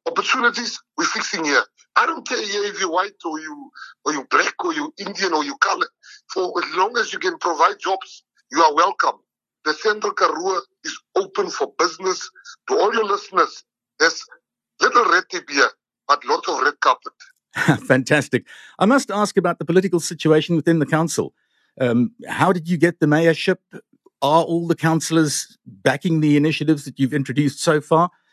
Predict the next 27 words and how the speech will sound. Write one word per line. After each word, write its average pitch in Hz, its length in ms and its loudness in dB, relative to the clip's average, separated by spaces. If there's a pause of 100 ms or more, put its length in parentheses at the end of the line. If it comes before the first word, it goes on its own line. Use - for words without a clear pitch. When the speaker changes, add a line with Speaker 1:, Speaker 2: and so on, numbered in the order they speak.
(300)
Speaker 2:
Uh, 143 80 0
how 160 140 2
do 220 80 2
you 208 80 2
see 185 200 -4
things 175 260 0
from 160 140 0
that 147 180 4
side? 85 320 -8 (920)
Speaker 1:
No, 135 120 6
no, 147 120 2
no. 127 260 -4 (100)
Of - 120 -14
course, 185 300 -2 (100)
uh, 135 40 4
uh, 123 960 0 (560)
the, 127 560 2
the, 127 120 -2
we 131 120 -2
are, 120 280 2
we 127 120 -6
are 117 220 -2
different 143 320 -4
parties 143 360 2
here. 135 180 0
You've 117 160 -8
got 113 160 4